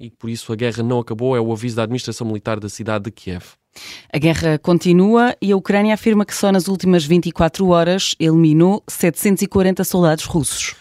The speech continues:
Speaker 1: Setecentos e quarenta soldados e também dez tanques. Dados das últimas vinte e quatro horas,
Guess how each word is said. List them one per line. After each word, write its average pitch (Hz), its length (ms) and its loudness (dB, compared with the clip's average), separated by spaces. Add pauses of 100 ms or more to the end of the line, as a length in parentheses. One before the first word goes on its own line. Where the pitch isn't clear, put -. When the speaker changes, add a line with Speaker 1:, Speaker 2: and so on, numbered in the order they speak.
(160)
Speaker 1:
Setecentos 151 440 -2
e 131 60 -8
quarenta 139 320 -2
soldados 135 640 -2
e 131 100 -6
também 131 400 0 (120)
dez 127 340 -2
tanques. 101 420 -6
Dados 110 300 -2
das 110 160 -6
últimas 113 420 -4
vinte 127 280 -6
e - 20 -14
quatro 113 440 -4
horas, 143 440 0